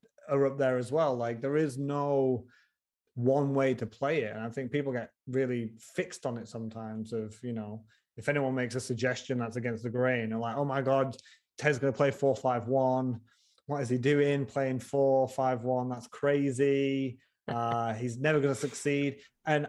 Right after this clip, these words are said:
I've got, I, I'm playing three five two, a more faded formation, a sea of blue. But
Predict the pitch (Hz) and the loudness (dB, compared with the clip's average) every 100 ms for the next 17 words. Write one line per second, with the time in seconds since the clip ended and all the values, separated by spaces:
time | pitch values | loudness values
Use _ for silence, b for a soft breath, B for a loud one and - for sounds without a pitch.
0 | - 190 190 202 - 175 170 160 170 160 | 0 2 4 0 2 0 2 0 0 0
1 | 180 170 160 170 165 165 156 - 175 170 | 0 2 2 2 2 2 2 0 2 4
2 | 165 165 160 139 139 156 156 156 151 147 | 4 4 0 -2 2 2 4 2 2 0
3 | 147 147 143 143 127 - 151 143 120 - | 0 -2 -2 -4 -4 -2 2 2 0 -2
4 | 165 190 131 135 B - 165 165 | 2 4 4 0 B 0 0 0